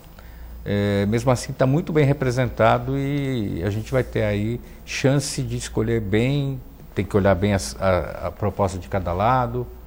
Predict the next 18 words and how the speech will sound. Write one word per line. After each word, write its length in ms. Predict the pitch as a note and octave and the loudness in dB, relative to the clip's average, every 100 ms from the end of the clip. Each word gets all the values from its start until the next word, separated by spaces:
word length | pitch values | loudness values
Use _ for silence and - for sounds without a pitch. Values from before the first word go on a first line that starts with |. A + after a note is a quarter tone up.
| - - - - | -20 -20 -20 -8
eh, 300 | F#2 F2+ F2 | -4 -2 -2
fazer 520 | - G2+ F2 F#2 G#2 | 2 2 4 4 4
o, 540 | G2 F2+ F2 E2 D2+ - - - - - - - - - - - - | 4 2 0 -2 -6 -10 -16 -20 -20 -20 -20 -20 -18 -16 -16 -10 -6
o 60 | |
extrato 560 | F#2+ - B2 A#2+ A#2 G#2+ | -4 0 6 6 6 2
daquilo 400 | G#2 G2 G#2 G2+ | 0 0 0 -2
que 180 | - G2+ | 0 2
é 80 | |
falado 480 | G2+ - F#2+ G#2 G2+ | 2 4 6 6 2
pra 440 | - G2 F#2 - - - | 2 2 2 0 -8 -10
ver 280 | F2+ G2 G2+ | 0 4 4
se 160 | - | 2
é 20 | |
possível 480 | F#2+ - - A#2 G2+ | -2 -4 -4 0 2
ou 60 | G2+ | 2
não 160 | G2 | 0
ser 160 | F#2+ G2 | 0 -4
feito, 580 | - B2 C#3+ C#3 - | -2 -2 0 -2 -6